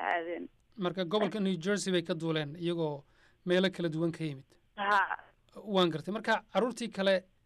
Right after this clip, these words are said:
Speaker 2: ogaanta xaggee hadda ku sugan yihiin?
Speaker 1: Ciyaalkii kale had deertaan waxaa naloo soo sheegay in Turkey ay ka baxeen, ay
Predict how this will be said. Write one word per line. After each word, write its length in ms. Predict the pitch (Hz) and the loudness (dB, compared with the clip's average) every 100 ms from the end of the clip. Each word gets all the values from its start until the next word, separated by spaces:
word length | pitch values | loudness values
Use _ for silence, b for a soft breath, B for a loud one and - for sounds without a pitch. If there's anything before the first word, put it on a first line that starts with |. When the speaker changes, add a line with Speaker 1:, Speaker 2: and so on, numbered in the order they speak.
| - | -6
Speaker 2:
ogaanta 640 | 185 190 208 208 196 190 | 0 2 2 2 2 2
xaggee 240 | - 175 202 | 0 -2 0
hadda 200 | 208 180 | 0 -2
ku 100 | - | -8
sugan 240 | - 180 | -6 -2
yihiin? 220 | 175 143 - _ _ _ - | -2 -2 -12 _ _ _ -4
Speaker 1:
Ciyaalkii 460 | - 262 269 269 240 | 0 2 0 -4 -4
kale 160 | 220 226 | 0 0
had 160 | 233 214 | 0 -2
deertaan 560 | 220 220 220 214 143 - | -4 -2 -2 0 -2 -4
waxaa 340 | - - 220 | -4 0 0
naloo 320 | 220 214 226 247 - | 0 2 2 0 -2
soo 140 | 214 - | -4 -2
sheegay 460 | 208 202 208 214 196 - - | 0 2 2 -2 -2 -8 -6
in 340 | 214 220 220 - b b _ | -4 -2 -4 -10 b b _
Turkey 360 | 262 247 - 226 | 0 0 0 0
ay 80 | 214 | 0
ka 140 | 240 | 0
baxeen, 540 | 208 220 214 214 214 - 622 _ - | -2 -2 2 0 0 -6 -14 _ -2
ay 140 | 208 | 0